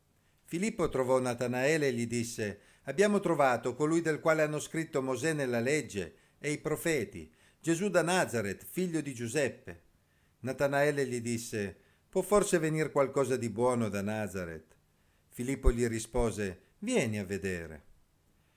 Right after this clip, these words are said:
Gesù vide Natanaele che gli veniva incontro e disse di lui: "Ecco un vero israelita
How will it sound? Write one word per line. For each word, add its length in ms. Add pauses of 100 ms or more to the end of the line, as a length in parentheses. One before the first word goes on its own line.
(240)
Gesù 560 (280)
vide 480
Natanaele 960
che 140
gli 120
veniva 340
incontro 800 (300)
e 140
disse 380
di 100
lui: 500 (380)
"Ecco 440
un 120
vero 260
israelita 920